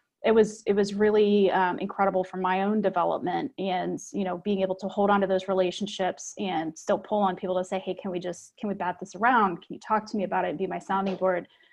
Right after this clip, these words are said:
Um, I didn't expect the benefit that I got out of that. Um, and that to me was exceptionally important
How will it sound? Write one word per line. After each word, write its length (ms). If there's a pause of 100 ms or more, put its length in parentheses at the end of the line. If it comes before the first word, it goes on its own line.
(200)
Um, 240
I 100
didn't 160
expect 540
the 80
benefit 540 (380)
that 280
I 80
got 260
out 160
of 120
that. 380 (140)
Um, 580 (220)
and 220 (240)
that 260
to 120
me 280
was 600 (560)
exceptionally 720
important 520